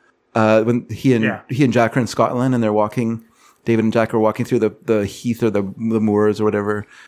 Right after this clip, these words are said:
Speaker 1: And, and then they get attacked. And, like, I like all that. I love that part of the movie.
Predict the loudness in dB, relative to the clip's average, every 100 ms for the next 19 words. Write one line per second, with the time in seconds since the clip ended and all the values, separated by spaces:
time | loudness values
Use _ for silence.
0 | _ _ 0 2 2 0 -4 -12 _ _
1 | _ _ -2 0 0 2 0 -2 -2 -2
2 | -4 -6 -6 -10 _ _ _ 0 4 4
3 | 4 4 2 0 -2 2 2 2 0 -2
4 | -2 -2 -4 -4 -6 -8